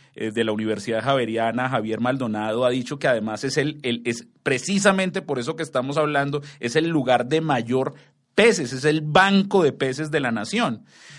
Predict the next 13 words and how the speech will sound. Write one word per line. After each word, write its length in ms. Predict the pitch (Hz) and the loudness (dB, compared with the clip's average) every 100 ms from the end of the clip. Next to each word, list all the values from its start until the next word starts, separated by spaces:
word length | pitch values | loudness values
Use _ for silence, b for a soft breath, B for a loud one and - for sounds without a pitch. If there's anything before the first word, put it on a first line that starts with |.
| B B B | B B B
Eh, 320 | 131 139 143 143 - | 2 6 4 2 -6
entonces, 520 | 147 156 165 208 - - _ _ | -4 0 4 2 2 -8 _ _
este 560 | - 196 196 233 240 175 | 2 2 2 -2 -2 -2
ecosistema 1080 | - 151 147 139 - - 226 214 139 147 - _ - | -4 -2 -4 -4 -8 0 4 4 2 -6 -12 _ -2
en 180 | 135 | 2
la 100 | 139 | 2
cabeza, 640 | 135 139 147 151 196 196 - _ - | 4 4 4 4 2 2 -4 _ -4
eh, 340 | 135 127 123 117 | -2 0 0 0
de, 560 | 120 117 113 110 101 _ | 0 0 -2 -4 -8 _
de, 240 | 117 117 113 | -6 -4 -2
de 140 | 117 | 0
los 200 | 117 117 | 2 0
campesinos, 800 | - 185 196 202 185 175 185 | 0 0 2 0 0 -2 -4